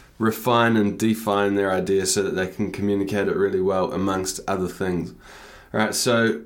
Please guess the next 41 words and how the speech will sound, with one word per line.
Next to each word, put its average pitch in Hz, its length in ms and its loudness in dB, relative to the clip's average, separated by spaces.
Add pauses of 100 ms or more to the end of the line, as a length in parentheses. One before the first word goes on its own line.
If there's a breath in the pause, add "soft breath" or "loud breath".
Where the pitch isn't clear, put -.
(440)
we 127 220 0
were 139 200 4
approached 127 420 0
by 117 180 4
a - 20 4
group 110 260 2
of 104 80 -4
guys 101 300 2
who 101 80 4
had 104 180 2
a 98 60 0
really, 107 640 2
really 101 260 4
brilliant 98 420 0
idea 92 380 0
in 90 140 -2
the 90 80 -2
tech - 320 -4 (260)
industry. 98 480 0
So, 101 400 2 (1500 loud breath)
um, 107 400 2
they 120 180 4
asked 123 300 2
us 110 120 0
for 113 120 -4
some 104 180 2
help 127 300 2
and 113 120 2
some 107 200 2
support, 104 520 0
and 98 160 0
so 107 140 2
one 120 180 2
of 113 100 4
the 104 60 4
first 127 380 0
things 127 240 2
that 104 120 2
we 95 100 0
did 85 440 -2
is 90 440 -2